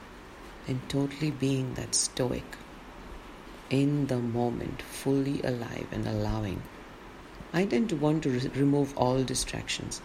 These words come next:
because it's, it's, it's that space where I have to first meet myself, that space of self-empathy, self-connection, first thing in the morning, several times during the day, last thing in the day.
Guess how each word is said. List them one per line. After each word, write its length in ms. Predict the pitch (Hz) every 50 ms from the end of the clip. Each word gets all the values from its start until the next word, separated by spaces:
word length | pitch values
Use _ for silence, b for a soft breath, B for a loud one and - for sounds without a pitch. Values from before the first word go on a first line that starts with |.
| - - - -
because 260 | - 117 - 135 131
it's, 180 | - - - -
it's, 200 | - 139 135 - -
it's 240 | 120 117 - - - B B B B B B B
that 240 | - 151 151 156 -
space 440 | - - - 151 147 123 120 - -
where 140 | 127 117 - -
I 80 | 120
have 280 | 127 120 135 135 131 -
to 80 | - 123
first 460 | - - - 139 135 131 - - -
meet 320 | 127 123 123 123 - -
myself, 640 | 123 120 110 110 - - - 107 - - - - - - - - - - - - -
that 180 | 127 131 -
space 360 | - - - 135 123 120 - -
of 120 | - -
self-empathy, 880 | - - 143 143 147 143 - - - 135 135 135 135 135 - 131 123 131
self-connection, 1040 | 131 - - - 131 131 135 - - - 123 110 107 107 - - - 110 113 110 - B B B B B B B -
first 380 | - - - - - - -
thing 140 | - 160 165
in 80 | 156 156
the 80 | 156
morning, 500 | 147 143 131 127 123 123 123 120 120 135 131 B B B B B B B B - - -
several 380 | - - - - 90 92 110 104
times 340 | - 131 131 131 151 165 170
during 240 | 156 147 147 160 156
the 100 | 160 156
day, 360 | - 151 135 123 123 127 123 143 170 - -
last 400 | 110 104 104 107 107 - - -
thing 180 | - 170 175
in 140 | 170 156 143
the 80 | 131 123
day. 300 | 110 113 101 104 -